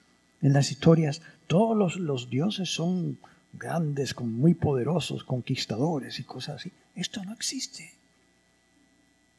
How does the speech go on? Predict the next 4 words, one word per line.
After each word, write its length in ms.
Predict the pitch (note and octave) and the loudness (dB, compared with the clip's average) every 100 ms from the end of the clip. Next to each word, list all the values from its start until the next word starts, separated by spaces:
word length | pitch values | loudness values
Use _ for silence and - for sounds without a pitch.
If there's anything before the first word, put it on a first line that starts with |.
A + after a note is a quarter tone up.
| _ _ | _ _
Entonces, 800 | F3 F3 D#4+ D#4+ E4 - - - - _ _ _ _ _ _ _ _ | 2 8 8 10 8 6 0 -10 -20 _ _ _ _ _ _ _ _
tenemos 440 | - E3+ A#3+ C4+ - | 0 4 4 4 2
un 120 | B3 | 0
Dios 640 | G#3+ C4 C#4 - - - | 2 2 2 -2 -8 -14